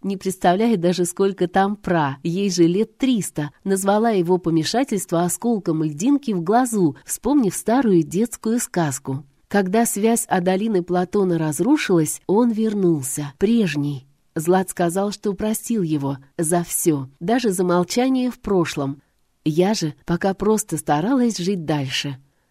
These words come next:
Но о выбросе темной энергии во время ритуала узнали арбитры. Пускай никто не пострадал, а свидетельств экспериментов над Адалин не осталось. Платон еще до комы позаботился о том, чтобы стереть все упоминания об этом.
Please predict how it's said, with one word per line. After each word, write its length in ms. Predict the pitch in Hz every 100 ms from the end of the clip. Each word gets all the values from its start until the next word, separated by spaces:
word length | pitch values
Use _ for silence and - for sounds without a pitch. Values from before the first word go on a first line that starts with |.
| _ _ _
Но 220 | - 190 196
о 60 |
выбросе 480 | 214 233 180 170 175
темной 480 | 180 220 202 170 -
энергии 560 | 165 170 240 226 180 175
во 140 | 175
время 320 | 175 196 170
ритуала 480 | 165 165 170 226 269
узнали 480 | 180 160 185 214 226
арбитры. 680 | 247 262 190 170 - 139 135 -
Пускай 420 | 196 - 196 226
никто 340 | 180 170 180
не 140 | 185 190
пострадал, 640 | 202 - 240 190 151 139 -
а 100 | 170
свидетельств 560 | 190 190 254 208 180
экспериментов 800 | 185 - 202 208 226 208 180 165
над 180 | 180 170
Адалин 520 | 175 165 160 233 285
не 100 | 202
осталось. 720 | 208 262 - 185 147 135 - -
Платон 340 | 165 170 185 180
еще 320 | 165 - 160
до 200 | 165 165
комы 340 | 202 247 185
позаботился 760 | 175 175 175 208 190 175 175 165
о 60 |
том, 240 | 160 262 294
чтобы 300 | - 170 175
стереть 400 | - 190 247 -
все 240 | - 208
упоминания 840 | 214 180 180 175 196 269 254 226 254
об 140 | 226
этом. 400 | 170 135 135